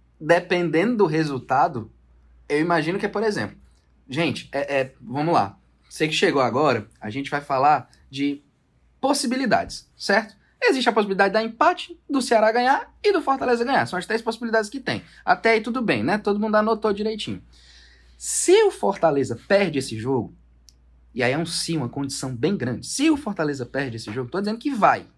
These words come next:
tá? Você que tá ouvindo, não jogue pedra em mim depois. O que vai ter de torcedor querendo a cabeça do Chamusca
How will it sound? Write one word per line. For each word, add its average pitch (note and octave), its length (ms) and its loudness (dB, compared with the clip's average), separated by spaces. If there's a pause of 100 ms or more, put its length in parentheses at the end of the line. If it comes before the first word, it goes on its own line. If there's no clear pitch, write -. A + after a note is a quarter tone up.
(320)
tá? D#3+ 180 4
Você C#3 240 -6
que C#3 60 -14
tá D#3+ 120 0
ouvindo, C#3 300 -2
não G3+ 240 0
jogue F#3 280 -2
pedra F#3+ 240 -2
em A3 60 -6
mim F#3+ 160 -4
depois. F#3+ 480 -6 (1000)
O A#3 160 2
que G4 240 2
vai D4+ 200 6
ter G3 200 2
de E3+ 100 -2
torcedor E3 480 0
querendo F3 280 -2
a F3+ 60 -2
cabeça D3 360 -2
do E3+ 100 -2
Chamusca B2 580 -2